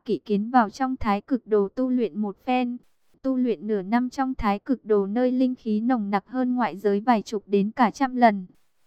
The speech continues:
Làm cho tướng sĩ nanh sói có được kết quả bằng với ở bên ngoài tự tu luyện hơn mười năm. Có vài người sau khi ra khỏi thái cực đồ đã trực tiếp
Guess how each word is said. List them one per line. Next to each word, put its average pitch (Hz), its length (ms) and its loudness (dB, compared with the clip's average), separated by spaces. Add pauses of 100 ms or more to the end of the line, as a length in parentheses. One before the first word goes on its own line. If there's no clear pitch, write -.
(140)
Làm 220 240 0
cho 254 200 -2
tướng 214 260 0
sĩ 214 240 -6
nanh 262 260 2
sói 208 260 0
có 208 220 -2
được 226 260 -2
kết 302 220 -4
quả 233 160 2
bằng 190 280 0
với 196 180 0
ở 240 160 -4
bên 247 280 2
ngoài 220 200 0
tự 208 280 -2
tu 269 140 -2
luyện 240 260 0
hơn 254 300 0
mười 220 180 2
năm. 240 360 0 (840)
Có 208 160 -4
vài 226 220 0
người 196 260 0
sau 254 280 -2
khi 262 280 -2
ra 254 220 4
khỏi 226 280 -2
thái 202 240 -2
cực - 260 -4
đồ 202 220 2
đã 160 180 0
trực - 280 -6
tiếp 302 160 0